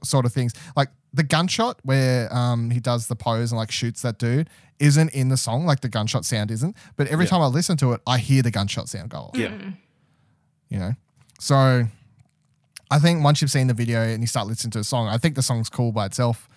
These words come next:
Speaker 1: I really enjoy it. I still listen to it. Um, I'm a big Childish Gambino fan, so I may be a little bit biased, but at the same time, it's, it's, it's,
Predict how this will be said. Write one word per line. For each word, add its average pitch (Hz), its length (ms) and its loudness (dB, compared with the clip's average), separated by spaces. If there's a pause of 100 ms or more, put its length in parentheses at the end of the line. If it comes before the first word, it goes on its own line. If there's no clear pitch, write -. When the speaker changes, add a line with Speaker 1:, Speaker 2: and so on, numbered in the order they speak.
(220)
Speaker 1:
I 123 80 2
really 117 140 4
enjoy 131 280 4
it. 123 160 0
I 120 60 -6
still 110 200 -4
listen 117 260 -2
to 120 220 4
it. 110 80 -2 (360)
Um, 90 480 -8 (240)
I'm 135 120 4
a 127 80 4
big 117 300 -2 (260)
Childish 117 340 -4
Gambino 110 500 -2
fan, 120 440 0 (460)
so 104 520 0 (360)
I 107 220 -6 (680)
may 127 360 -2
be 156 100 0
a 190 60 -2
little 220 140 -4
bit 233 180 -8
biased, 262 300 -4
but 165 100 4
at 131 60 -2
the 143 60 -4
same 160 160 2
time, 151 180 2
it's, - 220 -4
it's, - 300 -8
it's, - 300 -4